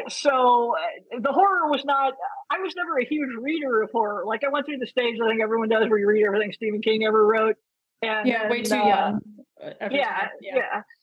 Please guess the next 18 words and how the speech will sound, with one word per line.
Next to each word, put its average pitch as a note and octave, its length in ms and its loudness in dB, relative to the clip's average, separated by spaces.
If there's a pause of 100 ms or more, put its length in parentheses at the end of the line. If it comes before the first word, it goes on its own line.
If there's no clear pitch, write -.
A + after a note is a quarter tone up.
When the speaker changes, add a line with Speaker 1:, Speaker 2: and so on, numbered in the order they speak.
(400)
Speaker 1:
And, A#3 480 2
uh, A3+ 520 4
then A#3+ 560 0 (340)
I B3 80 -4
think C4+ 220 -6
I B3+ 80 0
read, A#3 320 0
like, G3+ 240 -2 (920)
about A3 380 0 (180)
eighty B3 320 -2
percent A3+ 420 -2
of G#3 80 -2
what G3+ 240 2
Dean A3 300 0
Koontz A3+ 320 0
wrote, A3+ 380 4 (240)
uh, G3 380 0 (840)
and G3+ 360 -2